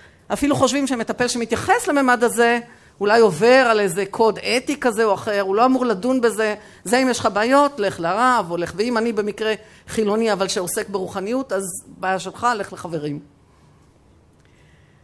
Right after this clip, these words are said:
פרגמנט, אה, כן פרגמנט, אחד החוקרים הבכירים בתחום הפסיכותרפיה והרוחניות שהיה כאן לפני כחצי שנה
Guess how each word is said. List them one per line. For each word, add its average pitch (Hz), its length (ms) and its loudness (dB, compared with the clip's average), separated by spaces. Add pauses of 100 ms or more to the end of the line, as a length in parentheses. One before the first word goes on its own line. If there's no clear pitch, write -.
(1900)
פרגמנט, 262 720 2 (200)
אה, 202 220 -2
כן 240 220 2
פרגמנט, 254 540 0
אחד 214 220 -2
החוקרים 226 420 0
הבכירים 220 540 -4
בתחום 220 560 -4
הפסיכותרפיה 196 720 -6
והרוחניות 202 480 -8
שהיה 190 240 -6
כאן 190 200 -8
לפני 175 240 -12
כחצי 170 360 -12
שנה 190 440 -4